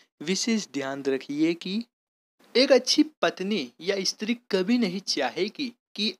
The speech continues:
आप अपने चरित्र को दूषित करें या बुरी आदतों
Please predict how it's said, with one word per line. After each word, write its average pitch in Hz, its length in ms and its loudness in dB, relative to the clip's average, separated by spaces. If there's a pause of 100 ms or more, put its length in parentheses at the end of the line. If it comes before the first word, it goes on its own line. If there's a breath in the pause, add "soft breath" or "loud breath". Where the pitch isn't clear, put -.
(180)
आप 214 580 -4
अपने 208 320 -2
चरित्र 185 500 -4
को 208 140 -2
दूषित 156 520 -6
करें 165 460 -6
या 180 80 -2 (140)
बुरी 170 220 -4 (140)
आदतों 143 580 -4